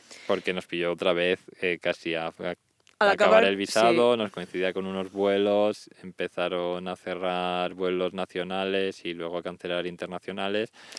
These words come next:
Speaker 1: Y me acuerdo que llegamos al aeropuerto, estábamos en Port Barton de aquella,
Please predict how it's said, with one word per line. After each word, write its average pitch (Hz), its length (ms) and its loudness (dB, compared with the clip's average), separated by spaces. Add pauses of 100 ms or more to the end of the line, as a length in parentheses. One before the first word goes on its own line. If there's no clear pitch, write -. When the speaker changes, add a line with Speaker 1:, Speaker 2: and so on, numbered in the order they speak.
(440)
Speaker 1:
Y 104 100 -4
me 92 100 0
acuerdo 92 400 2
que 90 680 2
llegamos 87 680 -4 (280)
al 82 400 -6
aeropuerto, 87 920 -2
estábamos 98 320 -4
en 107 80 -4
Port 95 180 0
Barton 101 340 0
de 87 80 -4
aquella, 98 380 2